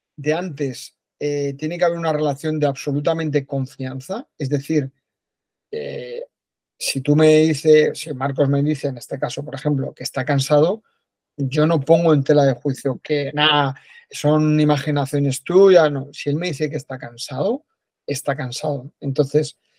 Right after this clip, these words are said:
si él me dice que le ha metido una paliza en el equipo, pues nosotros no podemos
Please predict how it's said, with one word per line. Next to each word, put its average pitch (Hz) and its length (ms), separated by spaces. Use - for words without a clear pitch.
si - 200
él 147 60
me 170 120
dice 175 220
que 170 100
le 165 60
ha 160 60
metido 160 220
una 151 160
paliza 143 840
en 139 140
el 139 100
equipo, 160 640
pues 127 200
nosotros 131 400
no 143 160
podemos 143 560